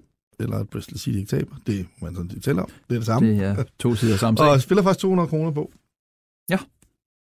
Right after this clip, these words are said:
Speaker 2: Det, øh,
Speaker 1: Og,
Speaker 2: og det er jo
Speaker 1: øh,
Speaker 2: dejligt.
Speaker 1: jamen, jeg var selv lidt inde på det før. Øh, afstanden, øh, fra i, i hvert fald i de her F A Cup-kampe, hvor, hvor, øh, <coughs> undskyld, hvor, øh,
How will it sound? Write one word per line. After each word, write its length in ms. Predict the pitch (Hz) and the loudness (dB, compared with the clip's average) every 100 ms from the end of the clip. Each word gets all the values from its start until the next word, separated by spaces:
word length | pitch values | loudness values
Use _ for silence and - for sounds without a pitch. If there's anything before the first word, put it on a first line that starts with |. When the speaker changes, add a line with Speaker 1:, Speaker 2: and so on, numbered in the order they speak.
| _ _ _ - | _ _ _ 0
Speaker 2:
Det, 120 | 143 | 2
øh, 500 | 139 120 110 107 104 104 - 127 117 _ - | 4 4 4 4 2 0 -4 -12 -12 _ -2
Speaker 1:
Og, 180 | 143 | 2
Speaker 2:
og 180 | 131 135 | 6 6
det 60 | 135 | 6
er 20 | |
jo 0 | |
Speaker 1:
øh, 60 | 123 | 4
Speaker 2:
dejligt. 360 | 120 135 - - | 4 0 -2 -6
Speaker 1:
jamen, 180 | 160 143 | -2 2
jeg 120 | 147 | 4
var 60 | 143 | 4
selv 220 | 135 165 | 4 4
lidt 140 | 151 143 | 4 4
inde 180 | 143 143 | 4 4
på 120 | 147 | 2
det 100 | 147 | 0
før. 420 | 143 135 120 - | -2 -4 -6 -12
Øh, 340 | - 131 120 117 - _ | -4 -2 0 0 -4 _
afstanden, 720 | 127 131 131 147 127 127 127 120 135 | -4 -2 0 -2 0 -2 -2 -4 -6
øh, 340 | 131 123 117 104 101 98 90 _ - - - | -4 -2 -2 -4 -6 -8 -12 _ -20 -18 -6
fra 340 | 131 117 107 - _ 131 | -4 -2 -6 -10 _ -2
i, 240 | 120 113 | -2 -2
i 60 | 127 | -2
hvert 160 | 139 123 | 0 0
fald 120 | 117 | -2
i 0 | |
de 100 | 120 | 0
her 240 | 135 127 120 | 2 4 2
F 80 | |
A 60 | 143 | -2
Cup-kampe, 520 | 135 127 - 127 120 | -2 -4 -4 -4 -2
hvor, 260 | 120 117 - - - - - - - - - - _ _ - | -2 -4 -6 -18 -20 -20 -20 -20 -20 -20 -20 -20 _ _ -4
hvor, 400 | 139 139 131 127 | 2 4 4 4
øh, 60 | 135 - - - | 0 -4 -2 0
<coughs> 400 | - - 180 - | 2 2 0 -2
undskyld, 260 | 131 147 - | -6 -6 -8
hvor, 320 | 143 143 135 135 | 0 4 6 6
øh, 500 | 127 117 110 107 | 6 6 4 0